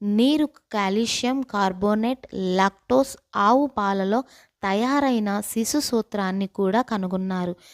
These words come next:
దీంతో తల్లులు తమ కుటుంబాలను పోషించుకోవడానికి పనికి వెళ్లేందుకు వీలు కలిగింది.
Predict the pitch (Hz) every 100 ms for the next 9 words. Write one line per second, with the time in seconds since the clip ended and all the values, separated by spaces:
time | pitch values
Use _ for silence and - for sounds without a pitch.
0 | _ - 196 190 190 254 320 - _ -
1 | 233 254 294 311 269 214 202 196 220 202
2 | 277 277 233 208 202 202 - 190 - 233
3 | 226 - 190 180 180 180 190 - 269 -
4 | - _ _ 214 240 311 311 247 208 202
5 | 214 202 185 185 240 240 _ - 208 240
6 | 254 240 190 185 185 185 180